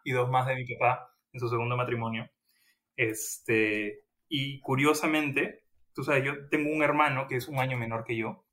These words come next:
entonces somos se-, seguidísimos, ¿no? Y cuando era la época ya de, cerca de terminar el colegio, uno, mis papás nos preguntaron,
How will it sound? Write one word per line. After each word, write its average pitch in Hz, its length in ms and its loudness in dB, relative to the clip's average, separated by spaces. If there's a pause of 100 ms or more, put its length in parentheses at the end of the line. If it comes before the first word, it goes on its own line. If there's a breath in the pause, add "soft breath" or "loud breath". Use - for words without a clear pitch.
entonces 113 420 -2
somos 120 280 -2
se-, 113 220 0
seguidísimos, 117 640 0
¿no? 117 240 -12 (120)
Y 131 140 -10
cuando 117 300 0
era 127 120 2
la 120 140 2
época 117 260 -4
ya 113 200 0
de, 120 180 -4
cerca 123 280 -6
de 120 60 -6
terminar 110 300 -6
el 120 100 -4
colegio, 120 380 -4
uno, 127 160 -4
mis 131 160 -6
papás 120 240 -4
nos 123 120 -4
preguntaron, 113 580 -4